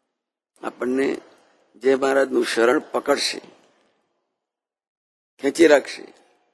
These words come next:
સદવિચાર આપશે, સદબુદ્ધિ આપશે,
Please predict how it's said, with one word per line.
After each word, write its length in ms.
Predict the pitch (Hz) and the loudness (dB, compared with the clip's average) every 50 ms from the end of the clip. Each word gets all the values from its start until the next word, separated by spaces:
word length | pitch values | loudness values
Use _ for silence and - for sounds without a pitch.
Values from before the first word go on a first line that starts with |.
| _ _ _ _ _ _ _ _ _ _ _ _ _ _ _ _ _ _ _ - | _ _ _ _ _ _ _ _ _ _ _ _ _ _ _ _ _ _ _ -2
સદવિચાર 540 | - 143 139 139 139 139 - 165 156 156 151 | 0 0 0 0 -4 2 6 6 6 8 6
આપશે, 300 | 143 131 - - - 117 | 4 0 -2 -8 -10 -8
સદબુદ્ધિ 580 | - - 123 127 135 147 156 143 143 160 170 | -4 -4 -4 -4 -2 -4 -4 0 4 6 6
આપશે, 360 | 175 - - - - - 120 | 6 4 2 -4 -12 -16 -16